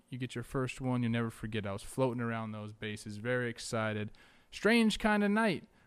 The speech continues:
but it didn't matter to me. I was on top of the world. That's it for today's episode.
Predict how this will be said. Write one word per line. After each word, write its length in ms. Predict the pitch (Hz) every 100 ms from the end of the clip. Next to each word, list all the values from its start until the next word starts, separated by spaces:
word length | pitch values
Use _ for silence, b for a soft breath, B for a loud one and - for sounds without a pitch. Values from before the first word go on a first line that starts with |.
| b
but 280 | - 240 165 - - _ _ _ _ _ -
it 140 | 110
didn't 220 | 120 120
matter 260 | 120 120 120
to 180 | - 123
me. 200 | 123 120
I 60 |
was 140 | 110 110
on 140 | 98 _ -
top 520 | - 151 139 143 _ -
of 400 | 131 131 131 127 -
the 140 | 117
world. 480 | 107 107 98 - - b b b b b b -
That's 200 | 117 -
it 120 | 165
for 120 | -
today's 460 | 156 165 156 151 143
episode. 720 | 170 151 156 175 160 156 156